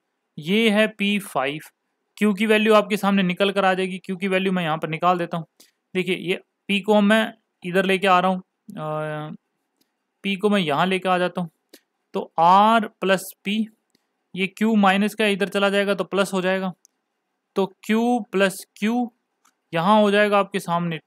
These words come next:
टू क्यू। ये आर और पी की वैल्यू आपके सामने निकल कर आई है, सेवन और फ़ाइव, यानी कि सेवन एक्स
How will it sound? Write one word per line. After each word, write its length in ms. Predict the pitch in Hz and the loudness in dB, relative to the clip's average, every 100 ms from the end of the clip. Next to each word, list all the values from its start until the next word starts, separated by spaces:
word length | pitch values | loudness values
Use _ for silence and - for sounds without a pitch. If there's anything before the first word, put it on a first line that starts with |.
| - | -6
टू 160 | 196 202 | -4 -4
क्यू। 440 | - 240 247 226 _ _ _ _ _ _ _ _ 165 | -2 0 0 -4 _ _ _ _ _ _ _ _ -6
ये 180 | 185 - | -6 2
आर 300 | 175 214 226 | 6 6 6
और 160 | 220 202 | 2 0
पी 160 | 214 | -4
की 100 | 196 | -4
वैल्यू 280 | 202 202 208 | -2 0 2
आपके 240 | 196 196 | 0 0
सामने 240 | 196 190 196 | -4 0 0
निकल 280 | 180 202 196 | 0 -2 -2
कर 140 | 190 | 0
आई 140 | 185 | 0
है, 100 | 196 | -2
सेवन 480 | 196 - 165 180 196 | -6 -2 0 2 2
और 100 | 190 | 0
फ़ाइव, 400 | 180 185 196 190 - _ _ _ - | 0 0 0 -2 -12 _ _ _ -8
यानी 240 | 175 190 | -4 -2
कि 300 | 196 202 214 - | -2 -4 -6 -8
सेवन 400 | - 175 196 214 | -6 0 2 2
एक्स 280 | 226 - | 2 -2